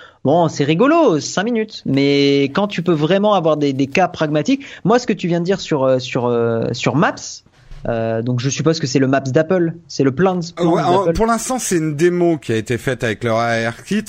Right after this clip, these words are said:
Speaker 2: mais en prenant
Speaker 1: Mm.
Speaker 2: effectivement l'A P I de Maps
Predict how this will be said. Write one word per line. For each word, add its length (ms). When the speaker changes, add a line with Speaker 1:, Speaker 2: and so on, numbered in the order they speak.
Speaker 2:
mais 160
en 140
prenant 380
Speaker 1:
Mm. 40
Speaker 2:
effectivement 480
l'A 220
P 180
I 220
de 100
Maps 300